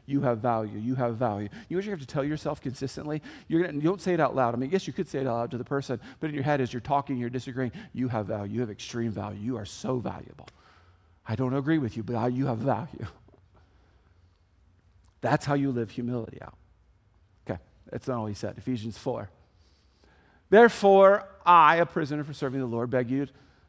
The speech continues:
to lead a life worthy of your calling, for you have been called by God. Always be humble and gentle."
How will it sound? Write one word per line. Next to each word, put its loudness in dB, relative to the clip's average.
to -8
lead -2
a 0
life -2
worthy -2
of -4
your -8
calling, 0
for -6
you -2
have -8
been -6
called -6
by 0
God. 2
Always 2
be -6
humble -4
and -4
gentle." -8